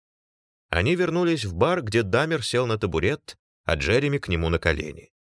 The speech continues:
Джереми позвал Теда Джонса и полчаса разговаривал с ним. В это время Дамер пересел на соседний табурет,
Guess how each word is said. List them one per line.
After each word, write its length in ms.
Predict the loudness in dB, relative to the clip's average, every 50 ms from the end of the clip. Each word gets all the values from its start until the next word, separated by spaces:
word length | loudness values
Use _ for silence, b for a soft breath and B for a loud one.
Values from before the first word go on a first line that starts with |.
| _ _ _ _ _ _ _ _ -6
Джереми 420 | -2 0 2 4 4 4 2 2
позвал 420 | 2 0 0 2 2 2 2 2 2
Теда 260 | 2 0 2 2 0
Джонса 640 | 0 0 0 0 0 0 -2 -4 -4 -4 -6 -6 -8 _ _ _ _ _
и 80 | -2
полчаса 440 | 2 2 2 2 2 0 0 2 2
разговаривал 600 | 2 2 2 2 2 2 2 2 2 2 2 0
с 140 | 0 -4 -6
ним. 300 | -6 -6 -8 -8 -12 -16 _ _ _ _ _ _ _
В 120 | 0 2 2
это 200 | 4 4 2 2
время 340 | 2 2 2 2 2 0
Дамер 380 | 2 4 4 6 6 4 2 2
пересел 400 | 2 0 0 0 0 0 0 0
на 80 | 0 -2
соседний 440 | -4 -4 -2 -2 -2 -2 -2 -4
табурет, 560 | -6 -6 -4 -2 0 2 0 0 -2 -6 -14